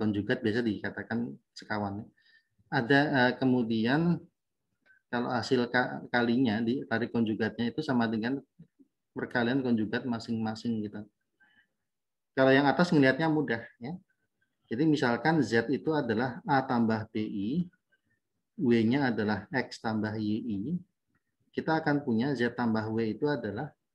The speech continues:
A plus X ditambah B plus Y I. Ya. Sehingga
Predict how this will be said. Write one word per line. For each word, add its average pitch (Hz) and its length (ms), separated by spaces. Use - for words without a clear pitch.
A 123 160
plus - 400
X - 560
ditambah 104 720
B 135 320
plus 113 320
Y 113 320
I. 101 200
Ya. - 40
Sehingga 135 760